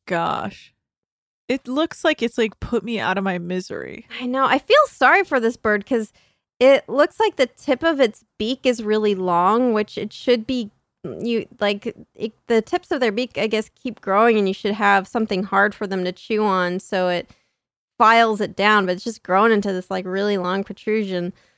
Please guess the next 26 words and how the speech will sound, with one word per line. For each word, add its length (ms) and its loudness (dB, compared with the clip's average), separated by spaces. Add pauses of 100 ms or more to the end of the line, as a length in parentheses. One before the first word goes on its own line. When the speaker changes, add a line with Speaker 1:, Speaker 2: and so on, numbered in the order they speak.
(280)
Speaker 1:
Yeah, 120 -6
it's 100 4
Speaker 2:
Ah, 140 8
Speaker 1:
got, 160 6
Speaker 2:
this 160 0
Speaker 1:
like, 60 -20
Speaker 2:
poor 160 0
Speaker 1:
Prince 100 0
Speaker 2:
bird. 260 0
Speaker 1:
Philip 340 -2
vibes, 520 -4
you 80 -6
know, 180 -4
where 160 0
we 100 -2
were 60 0
all 220 4
like, 260 -2
"I 180 -4
don't 200 -10
know 220 -6
about 340 -6
that." 400 -6 (220)
Speaker 2:
<laughs> 260 -12
Yeah, 840 4 (400)
yeah. 800 4